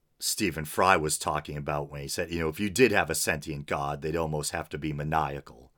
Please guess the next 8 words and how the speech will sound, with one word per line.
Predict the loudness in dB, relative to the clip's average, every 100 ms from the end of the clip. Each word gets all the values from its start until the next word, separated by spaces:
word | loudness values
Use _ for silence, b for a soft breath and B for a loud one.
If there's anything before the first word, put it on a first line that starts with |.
| b b b b b
to | -2 2 2 2 -4 -8 _ _ _ -20 -20 -12
create | 2 4 4 2
nature | 0 0 -2 -8 -12 -20 _ _ _
the | -2
way | 0 -2
that | -6
they | -8 -8
had. | -8 -12 -16